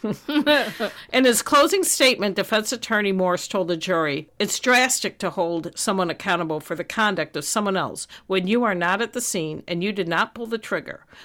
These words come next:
We know what was inside the mind of Norma Groton. She's the one with the motive. She's the one with something to gain. She's the only connection to Joel pulling the trigger."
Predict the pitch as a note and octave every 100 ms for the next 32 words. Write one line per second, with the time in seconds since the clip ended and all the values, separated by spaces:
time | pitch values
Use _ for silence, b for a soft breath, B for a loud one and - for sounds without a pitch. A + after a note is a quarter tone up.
0 | B F#3+ B3+ D4+ C#4 C#4 F#3 F3 - F3
1 | - E3+ D#3+ D#3+ D#3 D3 D3 E3+ D#3+ D3+
2 | D3 E3+ E3 B2+ - b b - - C#4
3 | D4+ G#3 E3 D3+ D3 - D#3 F3+ F3 -
4 | - - E4+ D4 A3 F3+ F3+ F3 F#3+ F#3
5 | E3+ F3+ A3 G#3 C#3+ C3 B B B -
6 | A3 F#3+ F#3+ - A3+ A#3 A#3 A3 G3+ -
7 | D#3 C#3+ E3 F3+ E3+ E3 - E3 E3 D#3
8 | - D#3+ B2 -